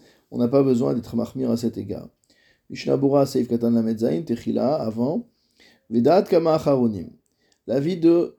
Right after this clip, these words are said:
euh, d'un certain nombre d'acharonim, des bayinan sheye sheut kedele afshita ol vodka, c'est qu'il faut avoir le temps non seulement de griller un morceau de viande, mais également avoir le temps de dépecer l'animal et de faire les vérifications, c'est-à-dire vérifier les poumons. Ou Sefer Yeshuot Yaakov Ketiv, dans le Sefer Yeshuot Yaakov, il a écrit,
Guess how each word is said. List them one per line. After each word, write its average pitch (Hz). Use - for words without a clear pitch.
euh, 131
d'un 127
certain 131
nombre 139
d'acharonim, 117
des 120
bayinan 175
sheye 143
sheut 139
kedele 135
afshita 127
ol 127
vodka, 117
c'est 127
qu'il -
faut 139
avoir 123
le 123
temps 123
non 123
seulement 131
de 120
griller 117
un 113
morceau 113
de 120
viande, 147
mais 120
également 123
avoir 117
le 120
temps 139
de 127
dépecer 120
l'animal 123
et 131
de 135
faire 139
les 131
vérifications, 117
c'est-à-dire 113
vérifier 110
les 117
poumons. 98
Ou -
Sefer 170
Yeshuot 170
Yaakov 143
Ketiv, 143
dans 147
le 143
Sefer 131
Yeshuot 127
Yaakov, 123
il 107
a 101
écrit, 170